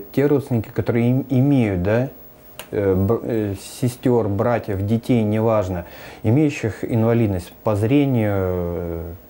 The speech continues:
слепоглухие, тотально незрячие или слабовидящие. Как видите, н-, ну, бояться не надо. Понятно, что, э, с-, вот, я, как говорю, сложившиеся стереотипы.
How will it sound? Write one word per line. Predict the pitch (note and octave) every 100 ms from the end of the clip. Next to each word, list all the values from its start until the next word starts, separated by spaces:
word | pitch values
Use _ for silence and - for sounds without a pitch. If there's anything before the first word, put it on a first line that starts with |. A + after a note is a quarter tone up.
| - - - - -
слепоглухие, | G#2+ A2+ B2+ C3+ G#2+ G#2+ G#2 - A2+ G#2 G2 F2+ F2 - -
тотально | G#2 F#2 - G#2+ A2 G#2+ G2
незрячие | G2 F#2 F#2+ F#2+ - F#2+
или |
слабовидящие. | F#2 A2 F#2+ G2+ G#2 F#2+ F2 - F2 D#2+ - - - -
Как | A#2+
видите, | D3+ D#3+ B2 G#2+ F#2 E2+ - - -
н-, | A#2 -
ну, | - C#3
бояться | A2+ B2+ C#3 -
не | C#3 C#3
надо. | E3+ E3+ G#2 E2+ A2 -
Понятно, | G#2+ G#2 F2+ F2+
что, | - - F#2+ F#2 F#2
э, | F#2 F#2 - -
с-, |
вот, | - G#2+ -
я, | F2+
как | - - G2+
говорю, | G2+ G2
сложившиеся | G2 G#2+ G2+ G2 G2 F2 F#2+
стереотипы. | - G#2+ A2 G#2+ - G#2 -